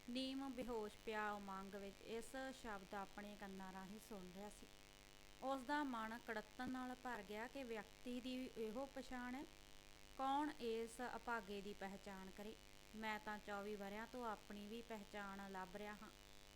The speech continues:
ਕਿ ਮੈਂ ਕੌਣ ਹਾਂ। ਕੁਝ ਲੋਕਾਂ ਨੇ ਮੈਨੂੰ ਹਸਪਤਾਲ ਪਹੁੰਚਾ ਦਿੱਤਾ। ਹਰ ਕੋਈ ਮੇਰੀ ਪਹਿਚਾਣ ਜਾਣਨ ਲਈ ਉਤਾਵਲਾ ਸੀ। ਜੇਕਰ ਮੈਂ ਸੜਕ ਉੱਤੇ ਹੀ ਦਮ ਤੋੜ ਦਿੰਦਾ ਤਾਂ ਕੋਈ ਫਰਕ ਨਹੀਂ ਪੈਣਾ।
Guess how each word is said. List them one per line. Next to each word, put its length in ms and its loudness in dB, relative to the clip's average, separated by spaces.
ਕਿ 100 4
ਮੈਂ 340 4
ਕੌਣ 320 0
ਹਾਂ। 140 -4
ਕੁਝ 260 6
ਲੋਕਾਂ 440 2
ਨੇ 100 2
ਮੈਨੂੰ 480 2
ਹਸਪਤਾਲ 640 2
ਪਹੁੰਚਾ 480 0
ਦਿੱਤਾ। 280 -6
ਹਰ 200 8
ਕੋਈ 280 2
ਮੇਰੀ 260 2
ਪਹਿਚਾਣ 640 0
ਜਾਣਨ 380 0
ਲਈ 220 4
ਉਤਾਵਲਾ 520 0
ਸੀ। 180 -6
ਜੇਕਰ 420 2
ਮੈਂ 280 0
ਸੜਕ 440 -2
ਉੱਤੇ 320 0
ਹੀ 140 0
ਦਮ 360 0
ਤੋੜ 220 -2
ਦਿੰਦਾ 380 0
ਤਾਂ 240 -4
ਕੋਈ 200 0
ਫਰਕ 420 -4
ਨਹੀਂ 240 -4
ਪੈਣਾ। 340 -4